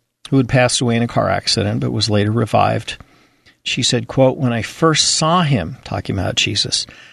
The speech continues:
"the light and the glory and the surging of power was so tremendous, it was like an avalanche of feeling all over me. At the present time, I just don't feel I have found a way to describe what it was like.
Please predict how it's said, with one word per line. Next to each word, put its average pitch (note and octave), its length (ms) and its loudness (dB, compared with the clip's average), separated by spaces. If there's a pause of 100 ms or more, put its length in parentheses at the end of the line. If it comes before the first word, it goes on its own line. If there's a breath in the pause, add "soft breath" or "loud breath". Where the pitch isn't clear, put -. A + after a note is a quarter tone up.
(180 loud breath)
"the C3+ 80 0
light C3+ 340 4
and F#3 140 4
the D#3+ 60 0
glory C#3+ 640 4
and A2+ 260 -2
the G#2 60 -4
surging D#3+ 680 4
of C3 120 -2
power C3+ 340 2
was A2 200 -2
so - 480 4
tremendous, G2+ 560 0
it - 60 -6
was C3+ 140 -2
like B2+ 220 2
an B2 140 0 (160)
avalanche F#3 500 2
of D3+ 100 2
feeling D#3 680 2 (640 soft breath)
all F3 520 8
over D3 380 6
me. G#2 320 -4 (1080 soft breath)
At - 100 -8
the D#3 60 0
present D#3+ 440 2
time, A2+ 300 2
I G#2+ 140 0
just - 280 2
don't C3+ 280 4
feel D3+ 440 4
I C3 140 2
have A2+ 180 0
found C#3 600 2
a B2 100 0
way B2 520 4
to - 140 -4
describe C3+ 960 0
what A#2+ 160 2
it C3+ 80 -4
was B2 160 -4
like. A#2+ 300 0